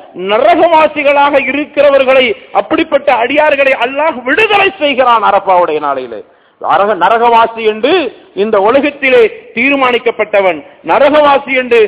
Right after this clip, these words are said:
அல்லாஹ்வால் தீர்மானிக்கப்பட்டவர்களை எல்லாம் அல்லாஹ் ரப்பல் ஆலமீன் அரஃபாவுடைய தினத்திலே அவர்களை விடுதலை செய்து விடுகிறான், அழித்து விடுகிறான். "நீ நரகவாசி அல்ல,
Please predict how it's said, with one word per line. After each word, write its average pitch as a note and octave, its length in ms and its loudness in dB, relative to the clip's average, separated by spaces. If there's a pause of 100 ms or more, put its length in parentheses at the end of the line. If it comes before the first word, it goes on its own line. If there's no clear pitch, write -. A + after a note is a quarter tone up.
(220)
அல்லாஹ்வால் C4 680 2
தீர்மானிக்கப்பட்டவர்களை A#3 1120 0
எல்லாம் B3 340 2 (280)
அல்லாஹ் D4+ 420 2
ரப்பல் C4 320 2
ஆலமீன் A3 400 2 (280)
அரஃபாவுடைய C#4 720 2
தினத்திலே B3+ 540 2 (360)
அவர்களை A#3+ 420 2
விடுதலை D#4 480 0
செய்து B3 240 0
விடுகிறான், G3 420 0 (180)
அழித்து C4 380 -2
விடுகிறான். G#3 400 2
"நீ F#3 120 -6
நரகவாசி G3 600 0
அல்ல, F3+ 180 -4